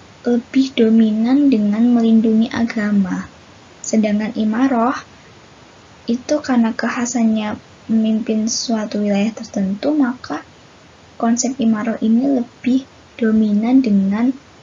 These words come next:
unsur kemasyarakatan, unsur sosialnya. Jadi, tidak hanya soal agama, tetapi dia lebih ke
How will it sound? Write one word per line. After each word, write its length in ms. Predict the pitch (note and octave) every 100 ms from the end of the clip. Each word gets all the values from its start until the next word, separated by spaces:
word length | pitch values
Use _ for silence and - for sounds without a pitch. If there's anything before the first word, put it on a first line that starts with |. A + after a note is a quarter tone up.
| -
unsur 480 | B3+ B3+ B3+ C#4+ D4
kemasyarakatan, 1040 | - B3 B3+ - A#3 A#3+ A#3+ A#3 F#3+ F#3+ -
unsur 480 | C4 C4 - C4 C#4
sosialnya. 880 | C4 B3+ - A#3+ A3+ A3+ G#3 F#3 G3
Jadi, 400 | G#3 A3+ C#4+ C4+
tidak 240 | A#3 - - - - - - - - - A#3
hanya 480 | G#3 G3+ B3 D4+ D4 -
soal 720 | - - G#3 - G#3 G3 G3+
agama, 720 | - A3 A3 G3 F3+ F#3+ C#4 - - - - -
tetapi 560 | A#3 A#3 A#3 - D4 D4+
dia 240 | - C4+
lebih 540 | C4+ B3 - B3+ C4 - - - - - - - - - - -
ke 320 | - B3 C4